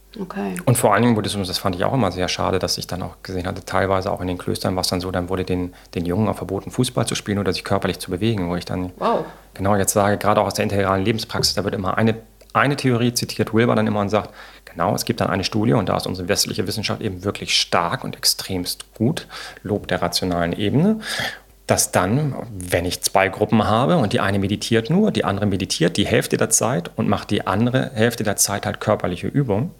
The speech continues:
Speaker 2: ja, also die haben beide die gleiche Zeit zur Verfügung, dass dann diejenigen, die halt halb körperlich machen und halb meditieren, letzten Endes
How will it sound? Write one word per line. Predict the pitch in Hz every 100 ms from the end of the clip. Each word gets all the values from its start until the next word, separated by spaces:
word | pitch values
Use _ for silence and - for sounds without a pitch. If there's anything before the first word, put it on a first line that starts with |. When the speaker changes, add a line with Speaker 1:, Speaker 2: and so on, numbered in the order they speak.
| - - - - - _ -
Speaker 2:
ja, | - 170
also | 95
die | 98 - - -
haben | - 98 87
beide | 87 113
die | 110
gleiche | 95 95 98
Zeit | 95 -
zur | 113
Verfügung, | - 131 107
dass | - -
dann | 95 95 -
diejenigen, | 101 110 135 135
die | 117 113
halt | 92 95 -
halb | 95 -
körperlich | - 98 - 90 107
machen | 110 123
und | -
halb | 101 104
meditieren, | 90 - 101 104 160 - - -
letzten | 104 104 - 113
Endes | - 95 131 -